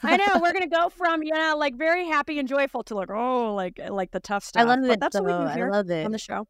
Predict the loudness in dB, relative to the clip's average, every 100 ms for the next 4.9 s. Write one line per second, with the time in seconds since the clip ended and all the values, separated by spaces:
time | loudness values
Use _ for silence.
0 | _ -8 -4 -4 -4 -6 -10 -14 _ _
1 | _ _ _ _ -2 0 2 -2 -4 -4
2 | 0 2 2 0 -2 0 0 -2 -2 -6
3 | -8 _ _ _ _ -2 2 4 2 0
4 | 0 0 -2 -4 -4 -2 -4 -8 -18